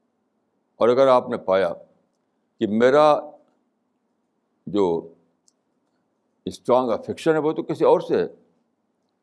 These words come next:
اللہ سے تو صرف formal تعلق ہے۔ اگر آپ یہ جائزہ لیں گے تو آپ یہ اگر یہ دریافت کرتے ہیں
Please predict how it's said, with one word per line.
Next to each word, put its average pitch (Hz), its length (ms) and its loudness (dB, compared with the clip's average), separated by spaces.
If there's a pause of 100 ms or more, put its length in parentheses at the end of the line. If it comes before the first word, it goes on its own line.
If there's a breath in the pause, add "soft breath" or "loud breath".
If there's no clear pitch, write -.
(320)
اللہ 113 340 0
سے 143 80 -4
تو 123 140 -10
صرف - 340 -10
formal 131 340 -2
تعلق 117 400 -4
ہے۔ - 60 -12 (2500)
اگر 90 160 -4
آپ 107 260 0
یہ 104 120 -2 (1080)
جائزہ 117 280 2
لیں 110 300 -2
گے 139 100 0
تو 127 160 0
آپ 98 160 2 (1160)
یہ 104 80 0
اگر 113 180 2
یہ 107 80 0
دریافت 98 460 -2
کرتے 107 300 -4
ہیں 82 80 -12